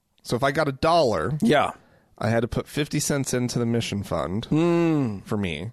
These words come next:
Speaker 2: Yeah, as you do.
Speaker 1: And a, and ten cents into an envelope
Speaker 2: That
Speaker 1: and give
Speaker 2: goes
Speaker 1: it to the, to someone in the bishopric
Speaker 2: It goes to
Speaker 1: come
Speaker 2: the bishop.
Speaker 1: Sunday. Can you believe that?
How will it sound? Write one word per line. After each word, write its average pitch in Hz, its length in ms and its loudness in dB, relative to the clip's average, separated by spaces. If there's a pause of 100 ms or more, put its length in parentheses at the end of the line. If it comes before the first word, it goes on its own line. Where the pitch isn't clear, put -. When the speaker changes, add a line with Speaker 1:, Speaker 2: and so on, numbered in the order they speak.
Speaker 2:
Yeah, 110 220 0
as 117 180 0
you 131 80 2
do. 82 120 0
Speaker 1:
And 110 680 2
a, 104 640 0
and 98 240 -4
ten 143 240 0
cents - 640 -4 (240)
into 120 300 0
an 156 60 0
envelope 107 640 0 (1300)
Speaker 2:
That 117 80 0
Speaker 1:
and 104 100 2
give 113 100 4 (100)
Speaker 2:
goes 120 100 2
Speaker 1:
it - 60 -12
to 135 140 0
the, 127 460 4
to - 100 -4
someone 117 320 0
in 113 60 2
the 117 80 0
bishopric 98 640 -2
Speaker 2:
It - 80 -10 (280)
goes 101 240 0
to - 60 -4
Speaker 1:
come 104 100 0
Speaker 2:
the 104 60 0
bishop. 98 220 -2
Speaker 1:
Sunday. 78 300 -4 (1080)
Can 107 120 -4
you - 20 -
believe 131 200 0
that? 156 200 0